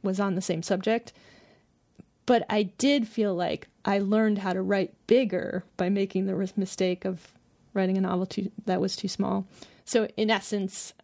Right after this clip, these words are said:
I would say that, um, you know, in writing the novel that wasn't enough,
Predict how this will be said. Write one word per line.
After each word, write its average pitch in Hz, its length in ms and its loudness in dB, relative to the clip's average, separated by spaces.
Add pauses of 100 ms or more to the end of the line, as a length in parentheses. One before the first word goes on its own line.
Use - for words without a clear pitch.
I 196 80 -2
would 196 140 -6
say 190 260 -2
that, 196 320 -2 (120)
um, 185 420 -6 (120)
you 220 80 0
know, 196 120 0
in 196 160 0
writing 196 480 0
the 196 100 -4
novel 196 540 0
that 185 260 -4
wasn't 190 480 -2
enough, 180 600 -6